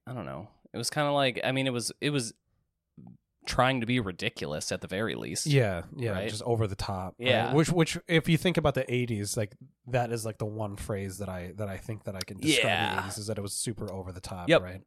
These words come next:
Speaker 1: Yep. I would agree.
Speaker 2: But, like, the concept of being self-aware and kind of self-referential and almost making fun of yourself, I feel like it's a very
Speaker 1: Being
Speaker 2: modern
Speaker 1: meta.
Speaker 2: it's a very modern concept, right? I don't fucking
Speaker 1: I think it's just different. I
Speaker 2: Yeah,
Speaker 1: think it's
Speaker 2: sure.
Speaker 1: just, like,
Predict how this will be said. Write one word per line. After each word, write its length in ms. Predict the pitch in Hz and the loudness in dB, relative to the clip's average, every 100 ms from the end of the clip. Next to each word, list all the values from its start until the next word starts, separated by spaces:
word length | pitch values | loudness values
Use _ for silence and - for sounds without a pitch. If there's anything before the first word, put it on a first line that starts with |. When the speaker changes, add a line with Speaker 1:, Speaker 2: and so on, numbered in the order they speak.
| _ _ - | _ _ -2
Speaker 1:
Yep. 240 | 120 - _ _ _ - | -2 -2 _ _ _ -8
I 80 | 117 | -6
would 100 | 101 | -6
agree. 320 | 90 95 95 - - _ _ - - | -4 -4 -6 -8 -20 _ _ -14 -2
Speaker 2:
But, 120 | 185 | 2
like, 140 | 180 | 6
the 100 | 180 | 6
concept 480 | 165 165 175 170 143 | 6 4 4 2 -2
of 100 | 127 | -4
being 260 | 123 135 143 | -2 -2 0
self-aware 520 | - 147 151 151 151 | 2 2 2 2 0
and 100 | 143 | 0
kind 180 | 139 123 | -2 -2
of 80 | |
self-referential 760 | - 131 123 131 120 117 117 139 | 2 2 2 -2 -4 -4 -2 0
and 80 | 120 | 2
almost 220 | 117 - | 0 0
making 220 | 117 120 | -2 -2
fun 200 | 110 113 | -6 -4
of 80 | 131 | -2
yourself, 320 | 156 - 180 | -2 0 0
I 40 | 135 | 2
feel 140 | 143 | 2
like 60 | 131 | 0
it's 80 | - | -2
a 60 | |
very 200 | 120 120 | 2 2
Speaker 1:
Being 200 | 107 131 | 6 6
Speaker 2:
modern 240 | 107 113 107 | 6 6 4
Speaker 1:
meta. 420 | 113 113 113 110 - | 4 4 2 -2 -6
Speaker 2:
it's 100 | 123 | -2
a 60 | 131 | 6
very 180 | 156 135 | 6 6
modern 480 | 127 123 127 110 | 6 4 4 0
concept, 480 | - 104 92 - 101 | -6 -8 -8 -8 -2
right? 160 | 127 170 | 2 8
I 60 | |
don't 160 | 240 254 | 8 8
fucking 200 | 202 208 | 4 6
Speaker 1:
I 40 | |
think 160 | 220 262 | 6 6
it's 100 | 220 | 6
just 220 | 190 - | 2 2
different. 380 | 92 - 90 90 | -2 0 -4 -4
I 60 | - | 2
Speaker 2:
Yeah, 80 | 143 | 4
Speaker 1:
think 100 | 160 | 6
it's 140 | 156 | 4
Speaker 2:
sure. 100 | 160 | 4
Speaker 1:
just, 220 | 147 - | 4 4
like, 320 | 117 120 107 | 2 0 0